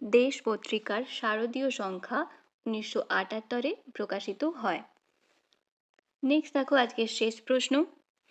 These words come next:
বিন্দুর ছেলে গল্পগ্রন্থটি কোন পত্রিকায় প্রকাশিত হয়? দেশ, যমুনা, বিচিত্রা, প্রবাসী। শরৎচন্দ্র চট্টোপাধ্যায়ের লেখা বিন্দুর ছেলে গ্রন্থটি প্রকাশিত হয়েছিল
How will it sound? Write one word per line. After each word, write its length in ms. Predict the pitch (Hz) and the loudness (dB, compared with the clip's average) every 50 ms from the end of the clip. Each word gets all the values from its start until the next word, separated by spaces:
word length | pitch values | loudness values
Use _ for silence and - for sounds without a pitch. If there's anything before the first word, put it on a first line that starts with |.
| - - - - - - - _ _ _ _ - | -20 -20 -20 -20 -20 -20 -20 _ _ _ _ -2
বিন্দুর 580 | 247 233 269 269 269 277 277 285 311 320 320 - | 4 8 8 10 10 10 8 8 6 4 4 2
ছেলে 440 | - - 247 233 220 208 196 208 247 | 0 2 4 4 4 4 4 4 4
গল্পগ্রন্থটি 920 | 240 226 226 226 233 226 - 262 254 269 269 262 254 277 269 - 285 285 | 4 6 8 8 8 6 4 2 2 4 2 2 2 -2 0 2 2 2
কোন 320 | 277 285 - 277 277 277 262 | 2 2 2 4 4 4 4
পত্রিকায় 540 | - 226 214 214 - 226 208 - 220 269 | 2 0 -2 0 0 0 2 2 2 2
প্রকাশিত 480 | 233 - 240 226 214 208 - 190 - - | 4 2 2 4 2 2 2 0 -2 -2
হয়? 240 | - 214 - - - - _ _ _ _ _ _ _ _ _ _ _ _ _ _ | -2 -2 -4 -4 -6 -8 _ _ _ _ _ _ _ _ _ _ _ _ _ _
দেশ, 540 | 233 208 233 233 226 233 254 - - - - - _ _ _ _ _ _ - 226 | 2 6 8 8 8 8 4 2 0 -2 -4 -8 _ _ _ _ _ _ -4 2
যমুনা, 640 | 214 254 254 262 262 277 269 233 214 196 202 262 - - _ _ _ _ _ - | 6 8 8 8 8 6 6 6 4 2 -2 -4 -6 -12 _ _ _ _ _ -4
বিচিত্রা, 680 | 240 226 247 240 240 - 277 269 - - - 277 285 330 330 - _ _ _ _ _ _ | 0 2 2 2 2 0 -4 -4 0 0 2 2 2 0 -2 -8 _ _ _ _ _ _
প্রবাসী। 600 | - 269 269 254 240 226 226 - - - - - - _ - _ _ - - _ _ _ _ _ _ _ _ _ _ _ _ _ _ _ _ _ _ _ _ - _ _ _ _ _ _ _ _ | 6 6 8 8 6 4 2 0 -4 -6 -6 -8 -10 _ -20 _ _ -20 -20 _ _ _ _ _ _ _ _ _ _ _ _ _ _ _ _ _ _ _ _ -20 _ _ _ _ _ _ _ _
শরৎচন্দ্র 680 | - - 269 247 254 277 277 - 302 302 285 302 294 | 2 6 8 8 8 6 6 6 6 6 6 6 6
চট্টোপাধ্যায়ের 720 | 269 240 208 214 226 208 214 208 208 214 - - 226 220 | 4 4 4 2 0 2 2 0 0 -2 -4 -4 -2 0
লেখা 300 | 214 214 214 - 233 254 | 0 -2 -2 0 0 0
বিন্দুর 580 | 262 254 226 247 247 247 247 247 254 277 294 294 294 | 0 0 0 2 4 4 4 4 4 4 2 2 0
ছেলে 340 | - - 226 202 208 226 | -2 -2 0 0 0 0
গ্রন্থটি 420 | 226 220 202 196 190 - 196 - 214 | 0 0 -2 -2 -4 -6 -6 -6 -4
প্রকাশিত 520 | 208 214 190 185 196 196 - 233 214 - | -2 -2 -2 -2 -4 -4 -4 -4 -2 -2
হয়েছিল 460 | 220 220 226 220 - - 233 240 285 | -2 -2 -2 -2 -2 0 2 2 2